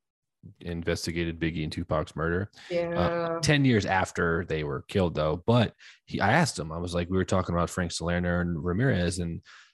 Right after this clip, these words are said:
Speaker 1: I was like, "How did he get, A, the Hillside Strangler?" And then, and then he rolled right into that. And he's like, "That's the call he got that day." You never
Speaker 2: Yeah.
Speaker 1: know.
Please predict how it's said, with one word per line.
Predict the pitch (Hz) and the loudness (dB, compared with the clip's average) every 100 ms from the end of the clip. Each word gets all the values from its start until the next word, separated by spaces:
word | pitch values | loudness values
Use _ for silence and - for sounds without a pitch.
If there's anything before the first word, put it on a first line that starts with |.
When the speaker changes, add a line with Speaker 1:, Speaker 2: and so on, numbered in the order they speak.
| _ | _
Speaker 1:
I | 92 | 0
was | 95 | 2
like, | 92 87 - | 2 0 -2
"How | - 113 135 | 0 2 4
did | 127 110 | 2 0
he | 110 110 | 0 0
get, | 101 90 - _ _ _ _ - | 0 -2 -4 _ _ _ _ -2
A, | 98 90 87 | 2 2 2
the | 87 | 2
Hillside | 90 82 82 80 | 0 0 -2 -2
Strangler?" | - 82 78 80 82 | -4 -4 -2 -2 0
And | 82 | -2
then, | 82 85 | -4 -2
and | 92 98 | 0 2
then | 95 | 2
he | 90 | 0
rolled | 87 92 85 | 2 2 2
right | 82 87 90 | 0 0 0
into | 87 82 | 0 -2
that. | 92 | -2
And | 82 | -2
he's | 95 | -2
like, | 90 - _ _ - | -4 -6 _ _ -4
"That's | 82 92 - _ _ _ - | -2 -2 -6 _ _ _ -2
the | 98 | 0
call | - 104 104 | 2 4 4
he | 98 | 4
got | 98 98 | 2 2
that | 101 82 | 0 0
day." | 90 95 | 0 2
You | 107 101 101 | 2 2 2
never | 92 95 101 | 4 2 2
Speaker 2:
Yeah. | 101 | 4
Speaker 1:
know. | 107 90 95 | 4 2 0